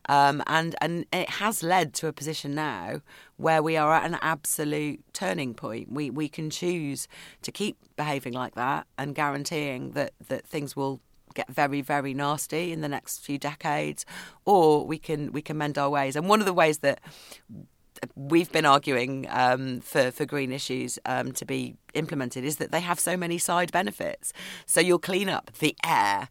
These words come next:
Um, if you insulate everyone's home, as, as our Green New Deal wants to do, uh, people's homes will be warmer, there'll be fewer winter deaths, they'll be cheaper for people to heat. Um, these side benefits are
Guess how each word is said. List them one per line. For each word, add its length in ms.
Um, 380
if 260
you 400
insulate 420
everyone's 340
home, 320
as, 140
as 160
our 100
Green 240
New 140
Deal 240
wants 220
to 100
do, 320
uh, 180
people's 300
homes 260
will 80
be 120
warmer, 520
there'll 160
be 100
fewer 440
winter 380
deaths, 540
they'll 160
be 280
cheaper 380
for 160
people 320
to 180
heat. 440
Um, 420
these 300
side 380
benefits 800
are 380